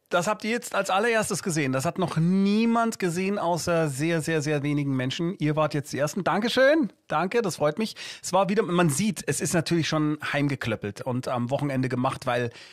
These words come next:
warum soll man für ein Hörspiel einen Musikclip machen? Ah, gibt ja eigentlich keinen Sinn, aber ich hatte halt schon diesen Titelsong gemacht und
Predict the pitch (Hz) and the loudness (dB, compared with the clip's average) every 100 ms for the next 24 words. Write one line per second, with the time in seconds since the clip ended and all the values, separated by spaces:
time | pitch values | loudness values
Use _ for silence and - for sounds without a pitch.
0 | - - - - - - - 143 139 143 | -20 -20 -20 -20 -20 -20 -18 -4 -2 2
1 | 156 151 131 151 165 135 143 135 139 147 | 2 2 2 4 4 2 2 2 2 0
2 | 160 156 151 123 165 147 135 139 135 139 | 2 2 2 0 -2 -2 -2 0 2 2
3 | 127 131 131 - - 156 160 - 143 131 | 0 -2 -6 -8 -10 -6 -2 0 0 0
4 | 151 160 - 143 135 156 214 147 139 156 | 0 0 -2 0 0 0 2 2 2 0
5 | 175 170 165 170 156 131 113 214 214 214 | 2 2 2 2 2 0 0 0 0 0
6 | 202 180 202 165 - 165 156 156 | 2 4 2 2 -2 2 2 0